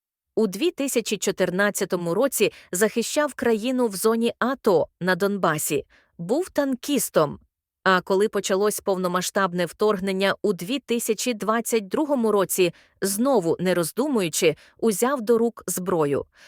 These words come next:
Стояв на обороні Чернігова у дві тисячі двадцять другому році,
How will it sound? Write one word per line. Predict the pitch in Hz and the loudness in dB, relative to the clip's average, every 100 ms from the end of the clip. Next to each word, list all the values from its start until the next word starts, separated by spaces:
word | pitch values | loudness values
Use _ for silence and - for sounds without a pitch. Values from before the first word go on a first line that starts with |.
| - - | -20 -12
Стояв | - 220 240 240 | 0 2 2 2
на | 220 214 | 0 0
обороні | 202 226 220 202 | 2 2 0 -2
Чернігова | - 185 202 262 240 214 208 - | -2 -2 -2 0 2 2 0 0
у | 202 196 | -2 -2
дві | 190 320 | -2 -4
тисячі | - 269 254 240 262 | -2 -4 -2 -4 -4
двадцять | 214 202 220 - 226 190 | -4 -2 -2 0 -2 0
другому | 277 359 277 220 | 2 2 2 2
році, | 190 156 - 143 | 2 2 2 0